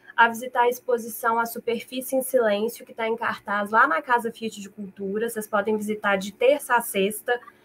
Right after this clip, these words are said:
das dez às dezenove, e aos sábados, domingos e feriados, das dez às dezoito, né? Essa exposição tá lá, é bem legal, vocês vão gostar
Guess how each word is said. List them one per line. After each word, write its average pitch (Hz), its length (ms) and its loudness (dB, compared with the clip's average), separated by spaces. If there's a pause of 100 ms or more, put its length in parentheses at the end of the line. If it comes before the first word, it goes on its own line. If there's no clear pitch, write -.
(160)
das 208 260 4
dez 240 320 4
às 262 160 4
dezenove, 208 840 0 (280)
e 240 160 0
aos 240 220 8
sábados, 254 480 6
domingos 226 420 -2
e 220 60 -8
feriados, 190 540 0
das 190 240 2
dez 190 260 2
às 196 140 -2
dezoito, 185 640 -4
né? 233 160 -2
Essa 196 180 -10
exposição 190 560 -6
tá 185 160 -2
lá, 214 280 4
é 220 60 0
bem 190 220 2
legal, 185 340 -2
vocês 190 160 -12
vão 190 80 0
gostar 185 460 -2